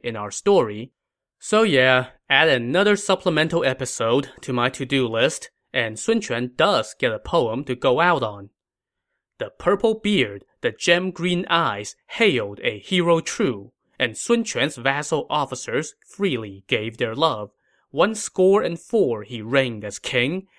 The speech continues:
a dragon coiled, a tiger perched in the Southlands. So,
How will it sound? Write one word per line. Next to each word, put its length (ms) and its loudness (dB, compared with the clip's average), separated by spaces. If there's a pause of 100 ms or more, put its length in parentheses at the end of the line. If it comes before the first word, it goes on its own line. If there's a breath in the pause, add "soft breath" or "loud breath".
(120 soft breath)
a 100 0
dragon 560 -2
coiled, 600 -4 (200 soft breath)
a 240 -2
tiger 460 -4
perched 600 -4
in 280 -4
the 80 -2
Southlands. 960 -6 (1300)
So, 440 4